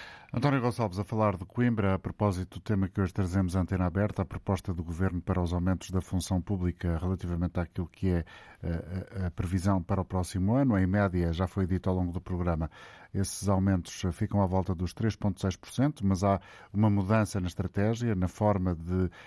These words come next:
eh, proceder a estes aumentos, não associados à inflação, mas uma atualização salarial com va-, com base numa progressividade, que já foi aqui explicada pelos nossos convidados, eh, neste programa.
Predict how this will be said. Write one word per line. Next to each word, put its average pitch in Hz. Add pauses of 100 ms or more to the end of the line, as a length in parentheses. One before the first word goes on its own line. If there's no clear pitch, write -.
(220)
eh, -
proceder 98
a 95
estes -
aumentos, 98
não 101
associados 92
à 92
inflação, 92 (340)
mas 101
uma 95
atualização 95
salarial 92 (460)
com 107
va-, 95
com 101
base 98
numa 95
progressividade, 92
que 85
já 85
foi 92
aqui 90
explicada 92 (340)
pelos 95
nossos 98
convidados, 90
eh, 87
neste 95
programa. 101